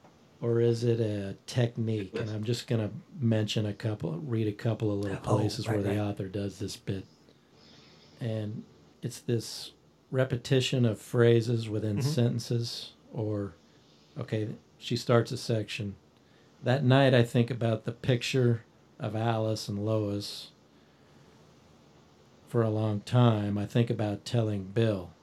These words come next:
Speaker 1: I think about asking Alice or Mike, but I know I will do none of these things.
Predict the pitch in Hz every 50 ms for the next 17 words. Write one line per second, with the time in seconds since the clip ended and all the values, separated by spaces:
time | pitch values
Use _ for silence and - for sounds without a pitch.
0 | _ _ 135 123 - 117 110 - - - 107 101 101 98 101 101 104 104 104 101
1 | - - 107 98 95 101 101 107 107 107 107 107 107 107 101 - - - - -
2 | - - 110 98 98 95 98 101 101 101 101 - - - _ _ _ _ _ _
3 | _ _ _ _ _ _ _ - - - - 110 107 107 110 117 123 123 120 117
4 | 113 110 104 104 104 101 101 113 107 107 107 104 101 - - - 202 127 107 120
5 | 123 120 110 98 101 98 95 92 - - - 110 101 92 90 90 113 143 - -
6 | -